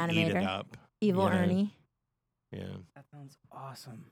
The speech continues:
Speaker 1: It's not in this book that she fights them,
Speaker 3: What?
Speaker 1: but it's in, like, the past
Speaker 3: She
Speaker 1: issues
Speaker 3: gets
Speaker 1: and stuff.
Speaker 3: down
Speaker 1: She,
Speaker 3: with the
Speaker 1: she
Speaker 3: little puppet?
Speaker 1: Yes, with Chucky,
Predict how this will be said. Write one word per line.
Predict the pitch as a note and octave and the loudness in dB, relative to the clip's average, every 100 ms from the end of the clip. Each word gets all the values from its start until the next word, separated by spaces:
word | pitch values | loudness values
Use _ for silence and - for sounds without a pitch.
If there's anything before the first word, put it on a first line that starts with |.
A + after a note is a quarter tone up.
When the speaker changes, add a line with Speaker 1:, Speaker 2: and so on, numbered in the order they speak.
| - | 2
Speaker 1:
It's | G#3+ | 8
not | C#4+ D#4 | 8 10
in | C4 | 8
this | A#3 B3+ | 4 2
book | C4 C4 | 0 0
that | C#4 | 0
she | - | 0
fights | C#4 C#4 - | 0 0 2
them, | C#4 C#4+ D#4+ D#4 | 2 2 0 -2
Speaker 3:
What? | C#3+ G3 | 2 10
Speaker 1:
but | C4 A#3 - | 12 12 10
it's | A#3+ - - _ _ - | 6 4 -12 _ _ 4
in, | B3 A#3+ A#3 - _ _ - | 6 6 2 -2 _ _ 2
like, | G#3 F#3 D#3 - _ _ _ _ - | 4 4 2 -12 _ _ _ _ 0
the | F3 | 2
past | - E3+ E3+ | 4 4 4
Speaker 3:
She | F3+ | -6
Speaker 1:
issues | E3 | -2
Speaker 3:
gets | E3+ | -2
Speaker 1:
and | G#3 | 0
stuff. | D#3+ D#3 | 2 4
Speaker 3:
down | D#3+ | 6
Speaker 1:
She, | D#3 | 4
Speaker 3:
with | C#3+ - - | 2 -8 -2
the | D3+ D3 | 0 4
Speaker 1:
she | |
Speaker 3:
little | D3+ D3 B2+ _ _ - | 6 4 0 _ _ -2
puppet? | D#3+ E3+ A3+ | 0 4 6
Speaker 1:
Yes, | F#3 - | 4 4
with | G#3 G3+ | 2 6
Chucky, | G#3+ F#3+ G3+ F#3+ | 6 6 2 -4